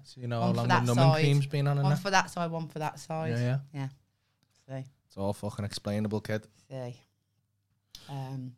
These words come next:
Speaker 2: yeah. What else did I? Yeah, dumbbells as well.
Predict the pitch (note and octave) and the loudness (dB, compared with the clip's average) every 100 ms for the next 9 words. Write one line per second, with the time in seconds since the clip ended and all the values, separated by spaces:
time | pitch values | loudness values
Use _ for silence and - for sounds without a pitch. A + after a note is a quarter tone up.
0 | - B2+ B2 - _ _ _ - _ _ | -14 -12 -12 -16 _ _ _ -20 _ _
1 | - D#3 D#3 - F3 F3 - D3 C#3 D3 | -12 -10 -10 -12 -12 -12 -10 -10 -8 -8
2 | C#3+ D3 D3+ D3+ D3 C#3+ C#3 C3+ | -8 -8 -8 -8 -10 -14 -12 -10